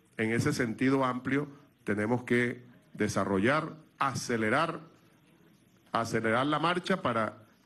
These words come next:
seguir construyendo una verdadera revolución cultural. Y entonces acabar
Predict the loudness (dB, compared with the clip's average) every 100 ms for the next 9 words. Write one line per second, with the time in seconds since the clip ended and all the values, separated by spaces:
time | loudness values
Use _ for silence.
0 | -8 -2 0 2 0 0 0 0 0 2
1 | 2 0 -2 0 0 2 2 2 2 2
2 | 2 0 -4 -12 -20 -6 0 2 2 0
3 | 0 -2 -4 -10 -20 -4 2 2 2 0
4 | 0 -2 -6 -14 -20 _ _ 0 0 0
5 | 0 2 2 0 -4 -4 -4 -2 -2 0
6 | 0 -2